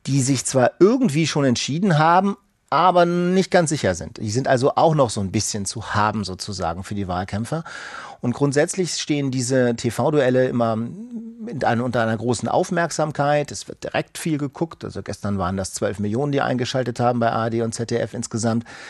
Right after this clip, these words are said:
Vieles wird dann auf Social Media noch mal aufbereitet. Viele gucken das später noch mal online nach. Wenn da also jemand ganz, ganz stark punktet oder viel größere Gefahr,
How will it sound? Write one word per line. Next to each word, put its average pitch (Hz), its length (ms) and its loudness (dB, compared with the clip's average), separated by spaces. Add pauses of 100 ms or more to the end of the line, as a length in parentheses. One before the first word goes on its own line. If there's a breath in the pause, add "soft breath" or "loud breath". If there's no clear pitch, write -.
(560 loud breath)
Vieles 160 380 4
wird 135 120 4
dann 123 100 4
auf 113 100 4
Social 123 300 -2
Media 147 260 4
noch 113 120 2
mal 127 120 4
aufbereitet. 143 800 2
Viele 139 240 0
gucken 127 260 0
das 123 100 2
später 135 380 0
noch 120 160 0
mal 113 140 2
online 120 440 0
nach. 123 440 2
Wenn 135 260 0
da 156 160 4
also 120 300 -2
jemand 98 640 -6
ganz, 110 240 0
ganz 110 220 -6
stark - 340 -4
punktet 185 480 -6
oder 123 400 2
viel - 220 -6
größere 113 420 -2
Gefahr, 98 480 -6